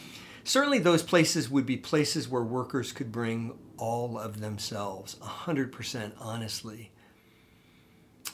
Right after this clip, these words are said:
And they would be in a culture where they didn't live on a work island.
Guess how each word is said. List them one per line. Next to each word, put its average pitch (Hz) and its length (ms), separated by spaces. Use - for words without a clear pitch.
And 139 160
they 175 140
would 156 220
be 160 200
in 160 80
a 135 60
culture 160 480
where 131 300
they 127 180
didn't 131 420
live 127 220
on 123 160
a 117 60
work 117 300
island. 113 440